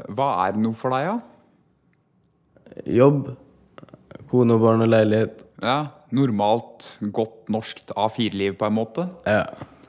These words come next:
Speaker 1: Eh, hva er det du føler at skal til for at, eh, du skal oppnå de drømmene, da?
Speaker 2: Eh, jeg trenger, eh, gå litt på skole og sånn,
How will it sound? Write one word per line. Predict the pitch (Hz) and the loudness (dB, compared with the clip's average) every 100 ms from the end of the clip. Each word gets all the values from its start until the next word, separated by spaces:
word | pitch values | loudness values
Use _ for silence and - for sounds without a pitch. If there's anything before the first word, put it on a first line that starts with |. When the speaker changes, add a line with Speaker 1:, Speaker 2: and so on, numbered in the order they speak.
| _ _ - | _ _ -8
Speaker 1:
Eh, | 135 143 139 135 131 127 123 117 | -2 0 0 0 -2 -2 -4 -6
hva | - 147 | -2 -2
er | |
det | 151 | -2
du | 143 | -2
føler | 143 107 113 | 0 0 -2
at | - | -2
skal | 127 123 - | -4 -4 -4
til | 107 113 | -6 -4
for | - 117 | -4 -6
at, | 113 - | -6 -6
eh, | 127 123 120 117 117 113 | -4 -2 -4 -4 -4 -6
du | 113 | -6
skal | - 98 | -6 -6
oppnå | - - 117 | -6 -8 -6
de | 110 110 110 110 107 | -4 -4 -2 -2 -2
drømmene, | 113 101 101 | -2 -4 -6
da? | 170 254 - | -8 -8 -6
Speaker 2:
Eh, | 95 92 92 95 95 95 92 90 _ _ _ _ _ _ - | -4 -2 -2 -2 -2 -2 -6 -8 _ _ _ _ _ _ -10
jeg | 90 | -8
trenger, | 107 107 107 101 | -4 -2 0 0
eh, | 104 98 98 98 98 _ - - | 0 0 -2 -6 -10 _ -16 -8
gå | 92 | -4
litt | 95 95 | -4 -4
på | 98 | -8
skole | - 98 87 82 | -6 -4 -2 -4
og | |
sånn, | - 104 | -4 -4